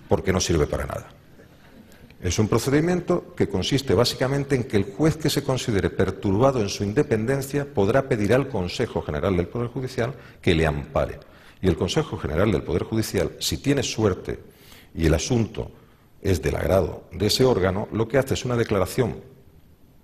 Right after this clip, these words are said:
pública, sin ningún tipo de, eh, de eficacia práctica, pidiendo respeto. Esto en el mejor de los casos. En el peor de los casos acaba expedientando al propio juez que ha pedido amparo.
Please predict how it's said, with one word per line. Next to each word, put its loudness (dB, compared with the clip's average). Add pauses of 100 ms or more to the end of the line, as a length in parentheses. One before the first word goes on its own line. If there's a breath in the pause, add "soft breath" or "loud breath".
(220)
pública, 2 (480)
sin 2
ningún -2
tipo -2
de, -2
eh, -2 (1200)
de 2
eficacia 0
práctica, -2 (480 loud breath)
pidiendo 4
respeto. -2 (120)
Esto -2
en -2
el 0
mejor -4
de -2
los -6
casos. -8
En -2
el -2
peor 2
de 0
los -2
casos -2
acaba -2
expedientando -2
al -6
propio -4
juez -6
que -8
ha -6
pedido -8
amparo. -16